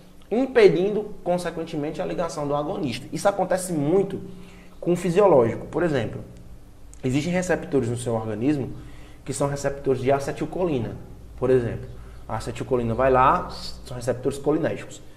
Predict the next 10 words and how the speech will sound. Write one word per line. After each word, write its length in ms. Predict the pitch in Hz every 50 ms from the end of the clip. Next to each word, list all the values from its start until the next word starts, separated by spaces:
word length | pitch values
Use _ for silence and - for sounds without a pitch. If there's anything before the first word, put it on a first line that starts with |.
| - -
Se 260 | - - - - 160 151
liga 220 | 156 170 160 175
nesse 220 | 156 151 147 -
receptor, 480 | 135 131 - 147 147 - - 151 151 160
gera 260 | 135 139 147 143 147
uma 80 | 151 151
resposta 400 | 151 151 - 156 147 - - -
fisiológica. 640 | - 139 135 156 160 147 110 110 - - - - - - - - - - -
Veja 180 | 131 147 185
bem, 280 | 180 - 120 95 92